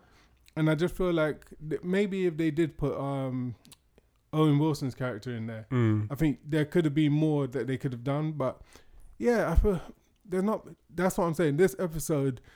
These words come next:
Speaker 1: was kind of like, it just felt kind of vacant from a lot of the stuff that, um, they have done in the first and second episodes to
Speaker 2: Mm.
Speaker 1: build up this world.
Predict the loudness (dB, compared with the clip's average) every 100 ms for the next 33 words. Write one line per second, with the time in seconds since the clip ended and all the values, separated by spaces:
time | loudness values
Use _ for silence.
0 | _ -4 -2 0 2 2 2 0 -2 -6
1 | -2 0 2 0 2 -2 0 0 0 -4
2 | -6 _ _ -4 0 0 -2 -4 -6 -6
3 | -6 -6 -8 -10 -10 -4 -2 -2 -2 -2
4 | 0 -2 -2 -4 -2 -4 -4 -4 -4 -4
5 | -6 -6 -6 -6 -8 -8 -6 -6 -4 0
6 | 0 0 -4 -8 -8 -6 -6